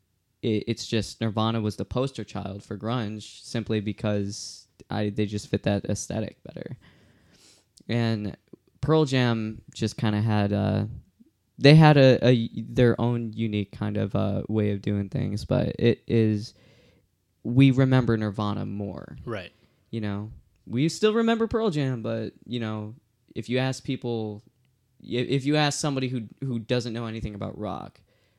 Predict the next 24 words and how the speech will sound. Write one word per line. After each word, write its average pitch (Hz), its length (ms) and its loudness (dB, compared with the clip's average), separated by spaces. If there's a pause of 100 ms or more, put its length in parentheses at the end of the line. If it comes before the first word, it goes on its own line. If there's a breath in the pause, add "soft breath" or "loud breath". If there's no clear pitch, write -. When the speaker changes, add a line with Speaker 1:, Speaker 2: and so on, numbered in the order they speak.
(160)
Speaker 1:
you 123 120 -6
know, 101 320 -4
who, 117 500 -4
who's 139 260 0
Nirvana, 107 640 -4
they'll, 123 200 -2
they'll 117 220 -2
tell 156 260 2
you 107 240 -2
that 107 340 -6
Nirvana 110 500 -8
was, 104 460 -8
you 120 100 -6
know, 101 240 -8
a 107 60 -8
band 101 400 -4
from 104 280 -6
ni-, 104 380 -6
from 107 200 -6
the 104 80 -4
nineties, 120 460 -4
the - 100 -8
early 110 200 -4
nineties, 110 580 -8